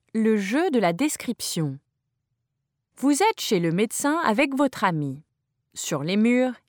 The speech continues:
il y a des dessins représentant des personnes avec des traits physiques particuliers. Complétez les phrases suivantes à voix haute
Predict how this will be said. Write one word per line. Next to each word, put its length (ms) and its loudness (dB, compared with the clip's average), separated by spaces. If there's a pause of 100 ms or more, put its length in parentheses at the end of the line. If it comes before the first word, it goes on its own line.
(160)
il 160 -2
y 60 2
a 60 4
des 140 2
dessins 560 -2 (100)
représentant 680 0
des 120 -2
personnes 760 -4
avec 300 -4
des 120 -2
traits 320 -6
physiques 540 -10 (100)
particuliers. 840 -6 (880)
Complétez 500 0
les 140 2
phrases 300 -4
suivantes 580 -2
à 140 0
voix 300 0
haute 380 -4